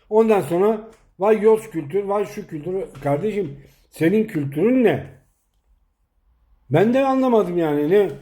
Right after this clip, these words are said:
Senin kültürün köyde herkes birbirine atlıyor. Ondan sonra herkes o kahvede oturdular mı herkes namuslu.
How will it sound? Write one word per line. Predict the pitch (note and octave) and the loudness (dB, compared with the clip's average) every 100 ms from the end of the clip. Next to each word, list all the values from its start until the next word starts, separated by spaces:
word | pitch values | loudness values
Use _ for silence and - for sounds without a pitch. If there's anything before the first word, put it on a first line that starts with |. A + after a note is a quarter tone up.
| - _ | -20 _
Senin | - A3+ A#3+ A3 A3+ | 0 2 2 -2 -4
kültürün | A3+ G#3+ F#3 G3 G3 | -4 -4 -2 -2 2
köyde | A3 F#3+ F#3 | 2 4 2
herkes | F3+ D#3+ E3+ | 0 -2 -6
birbirine | D#3+ F3 C3+ C3+ | -6 -6 -4 -2
atlıyor. | E3+ G#3 - C4 A#3+ - - _ _ _ _ _ _ _ _ _ _ | -2 -2 -2 2 2 0 -18 _ _ _ _ _ _ _ _ _ _
Ondan | A3 G#3+ F3+ | 2 4 4
sonra | D#3 E3 G#3 | 2 0 2
herkes | F#3 D3 E3 - - G3+ | 0 0 -4 -6 -10 -4
o | G#3+ G3+ G3+ G3+ - _ _ _ C#3 | 0 0 -2 -14 -20 _ _ _ 0
kahvede | F#3+ F#3 E3+ | 4 4 2
oturdular | E3+ C#3+ D3 C3+ C3+ C#3 | 0 0 -4 -2 -2 -2
mı | G#3+ A3+ - _ _ | -4 -6 -14 _ _
herkes | A3+ G3+ F3+ F#3+ | 2 2 0 -4
namuslu. | A#3+ B3+ C4 C4 C4+ B3+ F#3+ - | 0 0 0 -2 0 -2 -2 -14